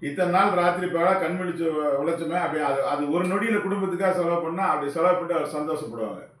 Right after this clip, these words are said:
அந்த மாதிரி ஒரு டைப் இவங்க. இவங்களோட உழைப்பு, ஊதியம் அனைத்து குடும்பத்துக்காகவே செலவு பண்ணுவாங்க. அதனால இவங்களுக்கு வந்து கொஞ்சம் அந்த, அஹ், சில நேரத்துல ஒரு விரக்தி மனப்பான்மை வரும். அந்த விரக்தி மனப்பான்மை இவங்களுக்கு வர்றதுக்கு காரணம் என்ன அப்படின்னா,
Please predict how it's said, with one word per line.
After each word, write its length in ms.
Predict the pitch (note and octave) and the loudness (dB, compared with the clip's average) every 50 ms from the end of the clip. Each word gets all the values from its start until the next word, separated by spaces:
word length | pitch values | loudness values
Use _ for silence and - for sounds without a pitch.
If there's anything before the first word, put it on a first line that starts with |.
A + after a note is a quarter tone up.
| _ _ _ _ - - - _ _ - | _ _ _ _ -20 -20 -20 _ _ -12
அந்த 260 | - E3 E3+ F3 F3+ | -8 -4 -2 -2 0
மாதிரி 220 | F#3+ F#3+ F#3+ E3+ | 0 0 0 0
ஒரு 120 | C#3+ - - | 0 -2 -4
டைப் 220 | C3 B2+ A2 G#2+ | -6 -8 -8 -8
இவங்க. 200 | G#2 G2 F2+ - - - - - _ _ - - - _ _ _ _ _ _ _ _ _ _ _ _ _ | -10 -10 -12 -12 -16 -20 -20 -20 _ _ -20 -20 -20 _ _ _ _ _ _ _ _ _ _ _ _ _
இவங்களோட 320 | - A2+ B2 B2+ B2+ B2 B2 | -6 -4 -4 0 2 2 2
உழைப்பு, 440 | C3 D3+ F3 F#3 F3 F#3+ F#3 E3 D#3+ | 4 4 4 2 2 4 2 4 4
ஊதியம் 280 | F3 F3 F3 E3+ D#3+ | 2 2 2 2 2
அனைத்து 220 | D#3+ E3 D#3+ - F#3 | 2 2 0 -2 -4
குடும்பத்துக்காகவே 600 | E3 E3 F3 F3+ F#3 F#3 E3+ E3 E3+ E3+ E3+ E3+ | -2 -2 -2 -2 -2 -2 0 0 0 0 0 0
செலவு 340 | - F3 E3+ - - - A2 | 0 0 -2 -2 -2 -4 -4
பண்ணுவாங்க. 280 | G#2 G2 G2 - - - - - - | -6 -6 -8 -10 -12 -16 -18 -20 -10
அதனால 480 | - E3 - G3 G#3 G#3 A3 A3 A3+ A3 | -4 -2 0 2 4 4 6 6 6 6
இவங்களுக்கு 240 | G3+ F#3+ F3 E3+ | 4 4 2 2
வந்து 220 | E3+ E3+ F3 G3+ F#3+ | 0 0 0 0 0
கொஞ்சம் 280 | F3 D#3 D#3 D3 C#3 | 0 -2 -2 -2 -2
அந்த, 240 | C3+ B2+ B2+ B2 B2 A#2+ A2+ A2 G#2+ G2+ G2 F#2 F2+ E2+ - - - - - _ _ _ _ _ _ _ _ | -2 -2 -4 -4 -4 -4 -4 -4 -4 -4 -6 -6 -6 -8 -10 -12 -14 -18 -20 _ _ _ _ _ _ _ _
அஹ், 300 | - - A#2+ B2 A#2+ A#2+ | -6 -4 -4 -2 -2 -2
சில 220 | - F#3 F3 F3+ F3 | -2 0 0 0 2
நேரத்துல 400 | F#3 F#3+ F#3+ F#3+ F3 E3 D#3 C#3 | 2 2 2 2 2 0 0 0
ஒரு 320 | C3 B2+ B2+ A#2+ A#2+ - | 0 0 0 -2 -2 -2
விரக்தி 280 | D3 E3 E3 D#3 D#3 D3+ | -2 -2 -2 -2 -2 -4
மனப்பான்மை 480 | C#3 C3+ A2 G#2+ G#2+ A#2+ A#2+ A#2 A2 G2 | -6 -6 -6 -6 -6 -8 -8 -8 -8 -8
வரும். 220 | F#2 - - - - _ _ _ _ _ _ _ _ _ _ _ _ _ _ _ _ _ _ _ _ _ _ _ _ - - - - - _ _ _ _ _ _ _ _ _ _ _ _ _ _ _ _ _ _ _ _ _ _ _ _ _ _ _ _ _ _ - | -8 -10 -12 -16 -20 _ _ _ _ _ _ _ _ _ _ _ _ _ _ _ _ _ _ _ _ _ _ _ _ -20 -20 -20 -20 -20 _ _ _ _ _ _ _ _ _ _ _ _ _ _ _ _ _ _ _ _ _ _ _ _ _ _ _ _ _ _ -2
அந்த 200 | - E3+ F3 F3 | 0 2 2 4
விரக்தி 400 | E3+ G3+ A3+ A#3+ A#3+ B3+ A#3+ A#3+ | 4 4 4 4 4 2 2 4
மனப்பான்மை 500 | A#3 G#3+ G#3 G3+ G3+ F#3+ F3+ F3 E3 E3 | 4 4 2 2 2 2 2 4 4 4
இவங்களுக்கு 260 | D#3 D3 D3 C#3 C#3+ | 4 4 2 0 0
வர்றதுக்கு 420 | C#3 D3 E3+ F3+ F3+ F3 D#3+ D3 | 0 0 0 0 -2 -4 -2 0
காரணம் 320 | C#3+ C#3 C#3 B2 A#2+ A#2+ A#2+ | 0 0 -2 -2 -6 -6 -4
என்ன 40 | A#2+ | -4
அப்படின்னா, 580 | - - - G#2+ - - - - - - - | -6 -6 -6 -6 -6 -6 -6 -6 -10 -14 -18